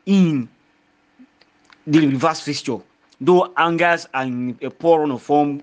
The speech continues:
a win out of five, I, I still feel that Lille will lose one of these games. And that's not because I'm trying to, uh, fan my agenda for Paris Saint-Germain.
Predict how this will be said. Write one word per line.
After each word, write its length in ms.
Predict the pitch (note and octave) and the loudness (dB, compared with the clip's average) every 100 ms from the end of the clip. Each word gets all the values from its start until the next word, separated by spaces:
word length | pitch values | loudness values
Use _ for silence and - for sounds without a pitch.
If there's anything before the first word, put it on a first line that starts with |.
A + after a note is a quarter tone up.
| - | -6
a 80 | C3+ | -4
win 180 | D3 | -2
out 100 | D3 | -4
of 100 | A#2 | -6
five, 540 | - C#3+ C3+ A2+ G#2+ - _ - _ _ _ | -10 -4 -4 -4 -12 -20 _ -20 _ _ _
I, 160 | G3 G3+ | -4 -2
I 80 | G#3 | 0
still 220 | - C#4+ | 2 0
feel 560 | - C4+ A#3+ C#3+ C3+ C#3+ _ _ - | 2 2 4 2 0 -6 _ _ -10
that 280 | D3+ D#3+ D3 | -4 -4 -2
Lille 500 | E3+ G#3 A3+ A3 G#3+ _ _ _ _ | -2 2 4 2 -2 _ _ _ _
will 300 | D#3 D3 D#3 | -8 -2 0
lose 420 | C3+ C3+ D3 F3 C#3+ | -2 -6 -4 0 2
one 140 | D3 | 0
of 120 | A2 | 0
these 140 | C#3 A#2 | -6 -2
games. 440 | C#3 A#2 A2+ - | -2 -2 -6 -4
And 260 | D3 C#3+ - _ _ - | -2 -2 -6 _ _ -4
that's 160 | G3 | -2
not 180 | D#3 F3+ | 2 0
because 420 | C#3+ C#3+ D#3 D3+ | 0 2 2 2
I'm 180 | C3+ C3 | -2 -4
trying 260 | C3+ D#3+ D#3 | -2 -2 -2
to, 340 | - B2+ A2+ - _ - | -6 -10 -10 -16 _ -6
uh, 500 | C#3 D3 C#3 C#3+ C#3+ | -2 0 0 0 -4
fan 400 | A#2+ F3+ F3 D#3+ | -4 0 0 0
my 120 | C3+ | -4
agenda 360 | B2+ D3 D3 C#3+ | -2 -2 0 0
for 120 | C3 | -2
Paris 320 | - B2+ C#3+ | -2 -4 -4
Saint-Germain. 640 | A#2+ A2 G#2 A2 B2+ B2+ | -8 -8 -6 -4 -4 -4